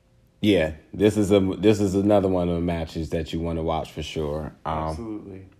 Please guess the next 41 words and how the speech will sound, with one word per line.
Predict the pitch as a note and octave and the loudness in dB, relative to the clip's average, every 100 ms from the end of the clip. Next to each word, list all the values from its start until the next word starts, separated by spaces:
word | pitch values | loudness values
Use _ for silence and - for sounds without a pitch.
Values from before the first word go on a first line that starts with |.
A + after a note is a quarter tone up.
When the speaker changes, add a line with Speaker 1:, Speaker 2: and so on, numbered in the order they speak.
| _ - | _ 2
Speaker 1:
Mia | G#2 | 4
Yim | F#2 F2 E2 | 4 0 -2
definitely | E2+ E2 D#2 D2+ D2 | -4 -4 -6 -6 -6
went | - D#2 D2+ | -6 -6 -6
o-, | C#2 | -6
uh, | - D2+ C#2+ D#2+ - | -6 -4 -4 -6 -8
not | D#2 D#2+ C#2 | -8 -8 -8
definitely, | D2 D2 D2+ E2 | -10 -8 -8 -6
but | |
Mia | F2 G2+ F#2+ | 0 2 2
Yim | F2 E2+ | 0 -2
went | F2+ - | -4 -4
over | E2+ E2 D#2 | -4 -2 -6
here | D2+ F2+ C#2 G#1+ - - | -4 -6 -6 -10 -14 -16
in | - | -14
this | - | -12
match. | - - - | -12 -12 -10
Uh, | D2+ D2+ C#2 - | -6 -4 -6 -8
any | - E2 | -8 -6
remarks | D#2+ D2+ C#2 | -6 -8 -8
on | D#2+ | -8
that? | D#2 D2+ - - _ _ _ - - | -6 -8 -12 -20 _ _ _ -20 -12
Speaker 2:
Uh, | B2 B2 C3 A#2+ A2 A#2 - - - - - | -6 -6 -6 -10 -12 -16 -20 -20 -20 -20 -10
only | A#2+ C#3 | -6 -6
thing | C#3 C3 | -6 -6
I | C3 | -6
would | B2+ | -6
add | A#2 B2+ | -6 -6
is | B2+ A#2+ | -8 -8
that, | A#2 A2 G#2+ - - - | -8 -8 -10 -14 -18 -14
uh, | G#2+ G#2 G#2 | -10 -8 -8
much | G#2+ B2+ | -10 -10
like | E3+ D3 | -10 -10
a | |
lot | A#2+ A2+ | -8 -8
of | C#3 | -8
the | A2+ | -10
matches | F#2+ F#2+ - | -10 -12 -18
tonight, | - G#2 F#2+ F#2+ - | -14 -12 -12 -12 -12
even | A#2 B2 A#2 | -10 -8 -8
though, | A#2 A#2+ A#2 | -8 -8 -10